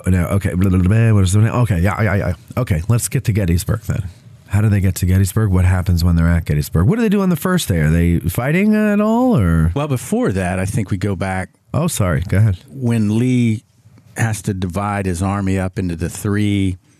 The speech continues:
Speaker 2: 'cause
Speaker 1: Yeah.
Speaker 2: I think this plays into the story, a part of the problem.
Speaker 1: All right, go ahead.
Speaker 2: Especially on the second day. Lee divides his corps up into three different corps. He's got two new corps commanders, A P Hill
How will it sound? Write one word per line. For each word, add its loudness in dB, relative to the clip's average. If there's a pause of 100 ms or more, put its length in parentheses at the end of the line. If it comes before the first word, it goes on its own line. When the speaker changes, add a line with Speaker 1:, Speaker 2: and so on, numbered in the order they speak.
(220)
Speaker 2:
'cause 0
Speaker 1:
Yeah. 0
Speaker 2:
I -2
think -4
this -2
plays -2
into 0
the -4
story, -4
a -4
part -8
of -6
the -8
problem. -8
Speaker 1:
All -2
right, -2
go -4
ahead. -2
Speaker 2:
Especially -6
on -6
the -10
second -10
day. -10 (760)
Lee -2
divides -4
his -2
corps -2
up -6
into 0
three -4
different -4
corps. -4
He's -4
got -10
two -2
new 0
corps -6
commanders, -4
A -2
P -2
Hill -2